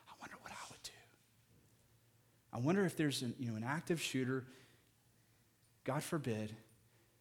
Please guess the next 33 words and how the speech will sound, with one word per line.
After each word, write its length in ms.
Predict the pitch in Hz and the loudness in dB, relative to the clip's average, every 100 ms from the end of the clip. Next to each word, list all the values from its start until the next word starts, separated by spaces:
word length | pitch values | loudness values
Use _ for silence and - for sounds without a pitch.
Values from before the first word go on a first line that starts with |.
| _ _ - | _ _ -2
who 120 | 139 | 0
asks, 480 | 135 127 113 - - | 6 6 6 2 2
'If 160 | 117 151 | 0 4
you're 140 | 175 | 4
a 40 | |
Christian, 420 | 180 165 120 131 123 | 4 0 2 2 2
stand 480 | - - 139 139 | 2 2 0 0
up.' 160 | 101 101 | -2 0
I 60 | 113 | 2
wonder 260 | 147 170 | 2 4
if 160 | 156 156 | 2 2
in 80 | 156 | 2
that 180 | 151 | 2
moment 260 | 113 110 113 | 0 -2 -2
I 100 | 107 | -4
truly 360 | - 135 131 127 | -4 -2 0 0
would 300 | 110 110 107 - - - | 0 0 -2 -12 -18 -6
stand 460 | - - 110 104 | -2 -2 -2 -2
up." 140 | 98 107 | -2 2
What 100 | 147 | 4
are 20 | |
you 120 | 160 | 6
asking 300 | 151 156 - | 4 0 -4
yourself? 380 | 98 - 95 92 - - | -4 -4 -6 -10 -16 -10
I, 60 | 135 | -6
I, 220 | 143 143 139 - | -6 -6 -8 -4
I 40 | 139 | -2
wonder 180 | 160 | 0
if 120 | 165 139 | -2 -4
I 40 | |
truly 280 | - 131 120 | -4 -2 0
do 220 | 117 113 - - - | 0 -4 -8 -20 -6
believe. 540 | 135 156 151 - - | -2 2 2 -2 -10